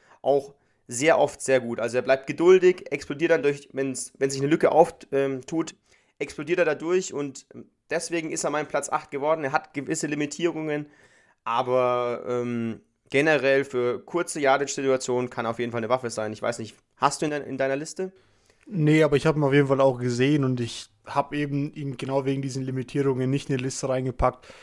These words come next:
Speaker 2: weil's eben in der moder-, modernen N F L meistens so ist, dass entweder ein Team, ja, einen All-Down-Back hat quasi, der alles macht, der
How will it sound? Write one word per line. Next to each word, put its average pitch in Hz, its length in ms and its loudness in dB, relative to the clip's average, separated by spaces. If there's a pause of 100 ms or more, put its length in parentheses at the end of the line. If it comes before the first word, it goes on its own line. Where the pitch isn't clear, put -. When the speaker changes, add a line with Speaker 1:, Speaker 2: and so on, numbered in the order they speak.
(140)
Speaker 2:
weil's 143 220 -4
eben 165 120 4
in 160 40 2
der 156 80 2
moder-, 151 340 0
modernen 151 400 4
N 156 140 0
F 147 140 -4
L 156 280 0
meistens 165 540 -4
so 160 100 0
ist, 156 160 2
dass 147 120 -2
entweder 151 480 0
ein 147 200 -2
Team, 147 480 -2 (580)
ja, 139 100 0
einen 135 200 0
All-Down-Back 156 800 4
hat 147 160 2
quasi, 147 360 4
der 131 160 2
alles 147 300 0
macht, 143 240 2
der 131 260 0